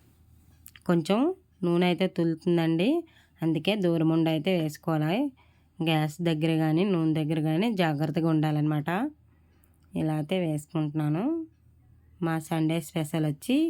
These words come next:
ఇలా అయితే చేసుకున్నాను. మీరు ఎలా చేసుకున్నారో కామెంట్ చేయండి. ఇదిగోండి ఇలా అయితే వేయించుకోవాలి.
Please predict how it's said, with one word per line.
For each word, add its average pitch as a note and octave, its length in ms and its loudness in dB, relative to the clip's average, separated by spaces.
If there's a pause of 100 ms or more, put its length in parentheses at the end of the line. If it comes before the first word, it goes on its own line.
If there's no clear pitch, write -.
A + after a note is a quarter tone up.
(540)
ఇలా E3 320 -2
అయితే D#3 300 -4 (100)
చేసుకున్నాను. E3 680 0 (960)
మీరు E3+ 300 0
ఎలా E3+ 180 0
చేసుకున్నారో D#3+ 640 0 (640)
కామెంట్ E3+ 380 0
చేయండి. D#3+ 500 0 (960)
ఇదిగోండి D#3+ 440 -4 (180)
ఇలా F3 260 -4
అయితే D#3+ 220 -6 (320)
వేయించుకోవాలి. D#3+ 1000 -4